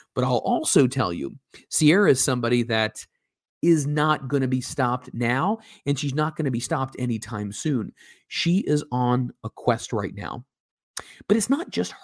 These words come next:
her. The entire A A W audience is all about Sierra right now. If you've been to the shows recently,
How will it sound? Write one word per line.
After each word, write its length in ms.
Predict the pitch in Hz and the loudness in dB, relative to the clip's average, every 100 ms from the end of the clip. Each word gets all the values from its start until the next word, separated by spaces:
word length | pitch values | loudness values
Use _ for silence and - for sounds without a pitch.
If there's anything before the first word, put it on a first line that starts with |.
| - | -2
her. 220 | - - - - _ _ _ - - - | 0 2 -2 -10 _ _ _ -20 -20 -8
The 140 | 139 135 | 0 0
entire 640 | 120 - 135 139 156 - - | 0 -4 -4 -2 -2 -4 -2
A 300 | 127 139 139 | 2 2 0
A 220 | 127 117 - | -2 -2 -2
W 360 | 113 104 113 | -4 0 0
audience 500 | - 110 107 101 - - | 0 -2 0 -2 -4 -2
is 180 | 113 - | -2 0
all 400 | - 123 123 135 131 | 0 2 4 2 -2
about 500 | 123 110 110 - - | -6 -6 -6 -8 -8
Sierra 480 | - 101 101 101 | -4 -2 -2 -2
right 240 | 92 73 - | -2 -4 -6
now. 280 | 62 64 123 _ - - - | -10 -10 -12 _ -20 -20 -8
If 120 | 131 165 | 0 2
you've 140 | 147 | 6
been 200 | 160 180 | 6 6
to 60 | 147 | 4
the 80 | |
shows 380 | 127 156 156 131 | 2 4 4 4
recently, 580 | 120 113 - 113 113 | 2 2 0 -2 -2